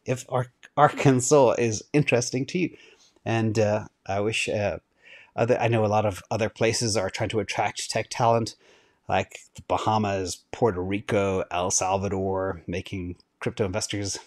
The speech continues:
these locations, very attractive from a tax perspective too. So we'll see.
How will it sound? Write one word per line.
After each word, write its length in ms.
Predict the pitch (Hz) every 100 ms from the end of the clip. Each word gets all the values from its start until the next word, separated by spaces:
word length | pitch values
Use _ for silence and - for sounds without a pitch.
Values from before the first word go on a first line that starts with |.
| _ _ _
these 160 | 104 95
locations, 420 | 98 110 98 92
very 220 | 98 107
attractive 400 | 117 - 110 -
from 100 | 101
a 40 | 101
tax 240 | 113 120
perspective 540 | - - 95 - 101 -
too. 180 | - - - - _ _
So 220 | - 127
we'll 100 | 139
see. 360 | 127 190 110